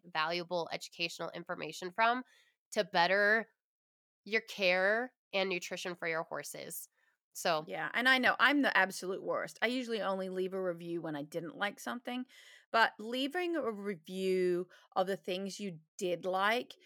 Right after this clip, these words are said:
Speaker 2: it helps us guide the podcast and make sure that we continue to s-, provide you with the things that you liked about it. So they're actually really, really useful.
Speaker 1: Right.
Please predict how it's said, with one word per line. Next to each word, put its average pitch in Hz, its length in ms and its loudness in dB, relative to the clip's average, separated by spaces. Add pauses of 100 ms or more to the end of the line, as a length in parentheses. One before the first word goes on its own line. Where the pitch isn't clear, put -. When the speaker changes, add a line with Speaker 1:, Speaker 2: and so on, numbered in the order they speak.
(240)
Speaker 2:
it - 160 2
helps - 600 0
us 302 220 -4 (180)
guide 196 640 0 (320)
the 190 180 -4
podcast - 880 -4
and 196 200 -2
make 196 200 -2
sure 214 260 -2
that 185 140 -4
we 196 100 -2
continue 233 920 -4 (380)
to - 140 -2
s-, - 240 -6
provide 190 680 0
you 190 180 -6
with 180 160 -6
the 185 100 -12 (100)
things 226 360 -4
that 202 160 -8
you 190 200 -8
liked 160 440 -4
about 143 320 -4
it. - 140 -10
So 190 340 2 (280)
they're 233 220 8
actually 220 500 4
really, 196 360 2
really 165 300 0
useful. - 680 -12 (220)
Speaker 1:
Right. 156 240 0